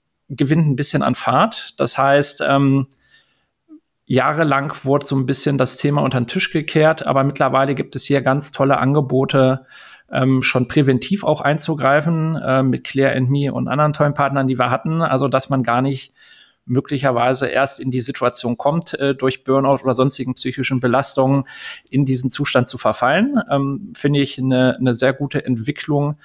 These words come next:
dass hier auch mehr in, in Prävent-, Prävention gemacht wird und dass dieses Thema auch adressiert wird. Ähm, und was mich persönlich auch so ein bisschen umtreibt, ähm, auch zu unserem Podcast, der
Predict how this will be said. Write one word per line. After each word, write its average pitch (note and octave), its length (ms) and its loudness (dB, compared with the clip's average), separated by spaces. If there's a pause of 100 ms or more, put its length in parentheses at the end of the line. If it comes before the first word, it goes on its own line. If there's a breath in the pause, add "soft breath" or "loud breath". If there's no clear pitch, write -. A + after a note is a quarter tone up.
(300 loud breath)
dass B2+ 200 0
hier C#3 240 2
auch A#2+ 160 0
mehr B2+ 220 2
in, - 100 -4
in A2+ 120 -6
Prävent-, B2 480 -6 (240)
Prävention C3 580 -2
gemacht C3 440 -2
wird A#2+ 240 0
und A#2 240 -4
dass A#2 140 -2
dieses A#2+ 300 -4
Thema A#2+ 260 0
auch A2 80 -4
adressiert B2+ 560 -2
wird. A3+ 260 -2 (580 loud breath)
Ähm, C#3+ 400 0
und C#3 320 0 (200)
was - 340 -4
mich D3+ 180 -2
persönlich C#3 380 2
auch C3 100 2
so C#3 100 -2
ein B2 40 2
bisschen B2+ 260 0
umtreibt, C#3+ 800 0
ähm, B2+ 260 0
auch B2+ 260 0
zu - 140 -6
unserem A#2 300 0
Podcast, - 640 -2
der B2 420 2